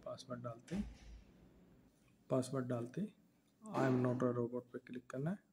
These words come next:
और अगर आपको ये कोई images वाला link दिखाए तो उन images को skip कर देना है। bicycles वाला मैं इसको select कर देता हूँ। ये verification के लिए होता है ताकि कोई robot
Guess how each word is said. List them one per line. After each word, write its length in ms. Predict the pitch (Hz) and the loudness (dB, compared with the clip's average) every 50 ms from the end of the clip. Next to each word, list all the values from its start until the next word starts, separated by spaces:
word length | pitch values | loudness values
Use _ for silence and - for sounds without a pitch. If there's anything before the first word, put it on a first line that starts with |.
| _ | _
और 120 | - 123 123 | 0 2 2
अगर 220 | 120 123 123 120 | 2 2 0 0
आपको 300 | 117 113 - - - 127 | -2 -4 -4 -4 -2 0
ये 120 | 123 120 120 | 0 0 0
कोई 320 | - - 123 120 120 123 - _ _ _ _ _ _ _ _ _ _ _ _ _ - - _ _ _ _ _ - | -2 -2 0 0 0 -2 -6 _ _ _ _ _ _ _ _ _ _ _ _ _ -20 -20 _ _ _ _ _ 4
images 400 | 135 127 127 123 123 131 131 - - | 6 8 8 8 6 4 4 6 4
वाला 200 | 127 123 123 123 | 6 6 6 6
link 240 | 120 123 123 123 120 | 6 6 4 4 4
दिखाए 300 | 131 131 139 156 185 190 | 4 4 6 4 4 4
तो 140 | - 196 | 4 2
उन 320 | 208 - - 139 131 131 127 131 | 0 2 4 4 2 2 2 2
images 420 | 131 127 123 123 120 127 123 - | 2 4 4 4 2 2 0 -2
को 140 | - - 254 - - - | 0 2 2 2 2 0
skip 300 | 143 - - - - - - - | -2 -4 -2 -4 -6 -6 -4 -6
कर 80 | 107 | -6
देना 340 | 107 - - - - - - | -6 -6 -10 -12 -12 -12 -12
है। 180 | - - - - _ _ _ _ _ _ _ _ _ _ _ _ _ _ _ _ _ _ _ - _ _ _ _ _ _ _ _ 131 | -12 -12 -16 -16 _ _ _ _ _ _ _ _ _ _ _ _ _ _ _ _ _ _ _ -20 _ _ _ _ _ _ _ _ 0
bicycles 1120 | 127 120 117 123 120 123 120 117 - - - 120 120 123 123 123 - - - - - - - | 0 2 2 2 0 -2 -2 -4 -4 -2 -2 -2 0 0 -2 -4 -4 -2 -2 -4 -4 -2 0
वाला 340 | 139 131 120 123 127 - 247 - - - | 0 0 2 2 0 0 0 -2 -2 -2
मैं 160 | 131 120 120 | -2 0 -2
इसको 220 | 123 120 - 127 123 | -2 -4 -4 -8 -6
select 340 | - 117 117 123 - - | -6 -4 -4 -4 -4 -6
कर 140 | - - 135 | -6 -4 -2
देता 240 | 135 147 160 175 202 | 0 0 0 2 2
हूँ। 80 | 208 170 | 4 4
ये 120 | 143 131 | 4 4
verification 840 | 123 123 123 123 131 131 131 - - 135 - 151 147 147 - 160 160 | 4 4 6 6 6 6 4 4 -2 2 4 4 4 6 6 4 4
के 140 | 156 170 160 | 6 6 6
लिए 140 | 160 170 | 6 6
होता 340 | 170 170 165 160 156 165 165 | 6 6 6 4 4 4 2
है 100 | 175 175 - - _ _ - | 0 0 -4 -10 _ _ 0
ताकि 300 | 131 127 120 135 131 127 | 0 0 2 2 2 4
कोई 200 | 131 127 123 120 | 4 4 4 4
robot 460 | 120 120 117 123 123 120 120 - | 4 4 4 4 2 2 0 -4